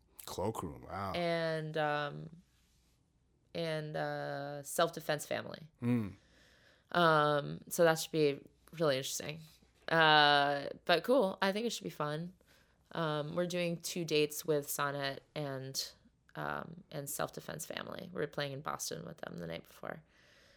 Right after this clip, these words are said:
Speaker 2: Um, that's May thirtieth and thirty-first. And then we just accepted a show in late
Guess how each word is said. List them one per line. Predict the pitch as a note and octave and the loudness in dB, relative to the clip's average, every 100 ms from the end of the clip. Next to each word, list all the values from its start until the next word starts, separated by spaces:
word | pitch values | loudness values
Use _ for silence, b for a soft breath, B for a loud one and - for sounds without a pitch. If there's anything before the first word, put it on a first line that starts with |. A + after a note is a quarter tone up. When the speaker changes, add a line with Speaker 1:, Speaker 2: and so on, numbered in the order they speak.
| b b - | b b -4
Speaker 2:
Um, | E3 D#3 D3+ D3 C#3+ C#3+ C#3+ D#3+ _ _ _ - - | 2 4 4 2 -2 -4 -10 -12 _ _ _ -20 -8
that's | E3 D3+ D#3 | -4 -4 -2
May | D3 C#3+ - _ - | -2 -2 -10 _ 2
thirtieth | D#3+ C#3+ C3+ - | 2 4 -2 -4
and | C#3 | -12
thirty-first. | - - - - - - _ _ _ _ _ _ - _ | -10 -10 -8 -10 -12 -16 _ _ _ _ _ _ -20 _
And | E3 D#3+ | -4 0
then | D#3+ D3+ D3+ D3 D3 D3 D#3 - | 2 4 4 2 0 -2 -6 -8
we | F3 E3+ D#3+ | -10 -8 -8
just | D#3+ - F#3 F#3+ - | -6 2 2 2 -2
accepted | F#3+ - F3 F3 F3 | -6 -2 -4 -2 -4
a | D#3+ | -4
show | D#3 - D#3 D#3 D#3 D3+ D3+ D3+ D3+ D#3 - _ _ _ _ - | -4 -2 2 4 4 4 4 2 0 -2 -8 _ _ _ _ -8
in | D#3+ D#3 | -6 -4
late | D#3 D#3 - | -4 -6 -8